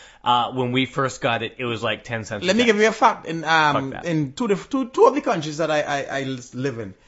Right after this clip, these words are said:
Speaker 2: Trinidad and England, right? And India, for a fact, I know there's a lot of Africa and stuff like this
Speaker 1: Right.
Speaker 2: too. Um, you all don't notice it now, but I think, think about five years ago, Americans, where you all,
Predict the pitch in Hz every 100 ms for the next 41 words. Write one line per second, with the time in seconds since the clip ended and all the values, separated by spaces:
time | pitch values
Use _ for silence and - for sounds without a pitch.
0 | _ - 196 151 170 175 196 254 160 107
1 | 104 87 85 110 180 302 135 139 143 143
2 | 185 196 180 151 - 175 135 190 160 170
3 | 156 147 139 123 120 123 147 139 117 110
4 | 107 123 120 123 113 107 - 117 87 -
5 | - - _ _ _ - 156 151 131 123
6 | 165 180 226 233 214 185 180 165 190 190
7 | 208 160 101 - 113 147 143 - 269 -
8 | - - 269 247 226 - 208 202 165 170
9 | 156 139 104 - _ _ _ - 120 175
10 | 190 185 131 98 - _ - 123 165 170
11 | 151 160 170 190 202